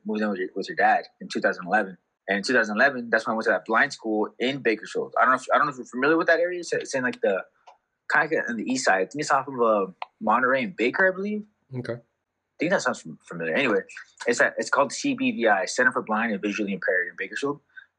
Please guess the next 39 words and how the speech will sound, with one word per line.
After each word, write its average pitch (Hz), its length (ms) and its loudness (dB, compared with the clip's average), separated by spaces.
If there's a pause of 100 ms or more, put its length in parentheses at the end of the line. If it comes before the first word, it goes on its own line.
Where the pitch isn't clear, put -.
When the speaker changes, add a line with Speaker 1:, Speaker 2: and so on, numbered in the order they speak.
Speaker 1:
And 98 120 0
that's 110 160 2
where 113 100 6
I 107 40 4
learned 107 160 -2
Braille. 120 260 4
I 104 80 -2
learned 113 180 0
Braille 117 220 4
within, 107 200 -4
like, 92 140 -2
six - 260 -8
months. 131 400 -4 (800)
And 95 120 -2
then, 95 140 0
uh, 90 300 0 (100)
and 101 80 -6
then 98 160 0 (140)
after 101 200 -2
that, 120 280 2
my, 110 240 -2
my 98 160 -2
counselor 117 640 -2
sent 113 240 -2
me 107 80 -4
to 107 140 2
L 101 240 2
A 117 300 2
to 107 140 2
a 87 40 -2
blind 95 280 -2
school, 104 240 -4 (360)
blind 117 260 0
school 135 180 -2
called 98 340 2
Junior 113 240 -2
Blind 104 240 0
of 95 60 -4
America. 90 400 -4